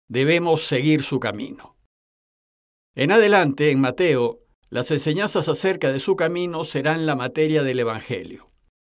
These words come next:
Nos dice el texto que empezó Jesús a explicar a sus discípulos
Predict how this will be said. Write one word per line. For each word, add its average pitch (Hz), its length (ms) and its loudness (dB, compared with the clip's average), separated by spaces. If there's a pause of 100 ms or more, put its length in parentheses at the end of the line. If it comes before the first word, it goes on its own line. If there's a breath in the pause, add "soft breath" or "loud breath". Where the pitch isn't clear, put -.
(520)
Nos 131 200 -2
dice 175 220 4
el 156 100 0
texto 170 340 0
que 151 80 -2
empezó 139 400 -2
Jesús 156 400 -4
a 135 100 0
explicar 156 880 -2 (400)
a 113 100 -8
sus 120 220 -6
discípulos 131 800 -2